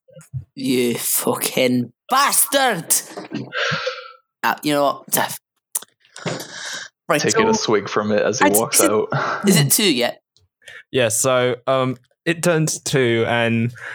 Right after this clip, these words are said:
Speaker 3: what's gonna happen is Gorf's gonna w-, walk out, realize that Minrith is gone. You're gonna rush towards the,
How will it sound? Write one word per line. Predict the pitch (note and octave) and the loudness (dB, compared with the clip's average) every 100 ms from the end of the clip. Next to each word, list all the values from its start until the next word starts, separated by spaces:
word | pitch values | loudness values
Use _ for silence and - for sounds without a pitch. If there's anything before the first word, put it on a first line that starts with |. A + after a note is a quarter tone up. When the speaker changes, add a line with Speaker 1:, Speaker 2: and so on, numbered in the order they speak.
| - - - | -14 -10 -2
Speaker 3:
what's | D#3 D3 - | 0 0 0
gonna | C3+ A#2+ | 2 2
happen | A#2+ A2+ A#2+ A#2 | 0 0 0 0
is | A2 A2 G#2 G#2+ - _ | 2 2 0 -2 -8 _
Gorf's | D3+ D#3+ F#3 - | 0 0 0 0
gonna | A#2 G#2+ G2+ G2+ _ - - _ _ _ - | 0 2 0 -4 _ -14 -14 _ _ _ -4
w-, | A#2 A#2 - - | 0 0 -2 -2
walk | C3+ B2+ B2 | 0 0 0
out, | A2 C3 - - _ | 2 0 -4 -12 _
realize | A#2+ C#3 D#3 D#3 D3 - | -2 2 2 2 0 2
that | A#2 G#2 C3 A#2 | 0 0 -2 -2
Minrith | C3 D#3 B2+ G2 F#2 | 2 2 2 2 -2
is | F2 | -2
gone. | - F#2+ F#2+ A#2+ A#2+ - - | 0 0 2 0 -2 -10 -6
You're | C#3 | 0
gonna | C#3+ A2+ | 0 2
rush | A#2+ A#2+ A#2+ - | 0 0 0 -2
towards | A#2 G#2+ F2 - | 0 2 0 0
the, | G#2+ G2 | 2 2